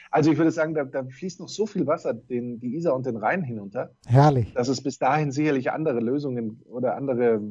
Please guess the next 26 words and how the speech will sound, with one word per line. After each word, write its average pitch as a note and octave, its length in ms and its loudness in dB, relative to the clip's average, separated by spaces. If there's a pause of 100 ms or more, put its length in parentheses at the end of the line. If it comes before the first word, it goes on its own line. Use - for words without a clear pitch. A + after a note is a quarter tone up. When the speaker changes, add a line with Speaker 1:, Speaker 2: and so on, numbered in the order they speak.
(200)
Speaker 1:
Regelungen B2 480 0
gibt. D#3+ 260 -2
Ich - 200 -16
würde C3+ 140 -2
aber A#2+ 120 0
fast - 260 -14
davon B2+ 220 -14
ausgehen, B2+ 560 -6
dass A#2 220 -6
es - 180 -12
das A2+ 160 -14
Beherbergungsverbot A#2 920 -2
bis - 100 -12
dahin A#2 300 -2
nicht C3 180 -6
mehr - 120 -6
gibt. - 200 -10
Ob's B2+ 240 -6
da C3+ 220 6
aber B2+ 140 -2
eine A#2 120 0
generelle A#2+ 520 2 (180)
Ausgangsverbot B2+ 800 -4
zum - 160 -2
Beispiel A2 260 -2
gibt, A#2+ 300 -2